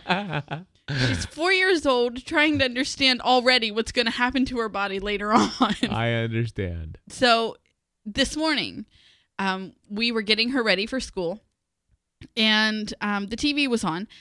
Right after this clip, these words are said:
Speaker 2: There was a bad guy on the T V
Speaker 1: Okay.
Speaker 2: who was dressed like a police officer.
Speaker 1: Oh,
Speaker 2: Okay? But
Speaker 1: okay.
Speaker 2: he was not a police officer. He was a bad guy. He just wanted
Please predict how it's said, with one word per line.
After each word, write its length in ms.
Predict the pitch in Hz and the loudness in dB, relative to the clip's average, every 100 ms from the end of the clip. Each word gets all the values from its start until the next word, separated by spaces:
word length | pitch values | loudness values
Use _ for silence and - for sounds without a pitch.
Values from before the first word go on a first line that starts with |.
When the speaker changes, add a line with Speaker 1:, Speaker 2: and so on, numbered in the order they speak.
| - _ | -20 _
Speaker 2:
There 320 | 196 233 240 | -2 0 2
was 760 | 254 240 226 202 202 214 - - - | 0 2 4 4 2 -2 -8 -16 -6
a 80 | 208 | -4
bad 360 | 214 320 370 285 | 0 0 0 -2
guy 480 | 165 90 73 233 _ _ _ - | -6 -6 -8 -12 _ _ _ -2
on 180 | 190 190 | 0 2
the 80 | 208 | 0
T 220 | - 233 | -2 -6
V 380 | 196 160 220 226 _ - 104 | -4 -6 -8 -10 _ -8 -4
Speaker 1:
Okay. 380 | 107 98 101 131 | 2 2 2 0
Speaker 2:
who 160 | 269 254 | -2 0
was 320 | 233 226 196 | 2 0 -2
dressed 560 | 196 226 262 - - | -2 2 2 -2 -12
like 540 | 196 165 170 - - - _ _ _ | -4 -2 -2 -8 -16 -20 _ _ _
a 80 | 190 | -8
police 340 | - 208 208 | -6 -6 -6
officer. 540 | 160 143 165 - - - _ _ _ _ _ - | -6 -10 -12 -16 -16 -18 _ _ _ _ _ -2
Speaker 1:
Oh, 100 | 117 | 2
Speaker 2:
Okay? 300 | 117 - 240 - | 4 2 -4 -6
But 100 | 202 | -4
Speaker 1:
okay. 340 | - 101 107 147 | 0 2 0 -4
Speaker 2:
he 200 | 202 262 | 2 2
was 180 | 226 220 | 2 2
not 240 | 262 320 | 4 4
a 40 | 277 | 2
police 280 | 202 175 | -4 -8
officer. 260 | 156 160 165 | -8 -6 -4
He 140 | 180 | -2
was 140 | 214 190 | -2 -4
a 40 | |
bad 320 | 185 196 190 | 2 2 2
guy. 200 | 156 147 | -2 -6
He 180 | 170 202 | -4 -6
just 220 | 190 196 196 | -4 -6 -4
wanted 580 | 196 175 - 170 160 | -4 -4 0 -2 -2